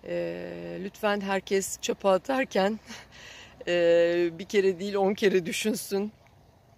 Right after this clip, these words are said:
Kime çapariz olacağım? E, çapam zeminde tutunacak mı? Zemin erişte mi? Kum mu?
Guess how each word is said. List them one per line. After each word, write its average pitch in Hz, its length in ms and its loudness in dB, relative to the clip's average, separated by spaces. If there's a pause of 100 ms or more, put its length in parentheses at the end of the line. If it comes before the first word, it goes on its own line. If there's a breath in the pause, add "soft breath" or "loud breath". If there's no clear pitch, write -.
(460)
Kime 175 220 -2
çapariz 156 500 -2
olacağım? 165 560 -2 (380 loud breath)
E, 165 260 2
çapam 190 540 -2 (140)
zeminde 185 460 -2
tutunacak 180 720 -2
mı? 190 220 -2
Zemin 175 560 -4
erişte 151 460 -4
mi? 180 280 -2
Kum 156 240 -8
mu? 190 360 -2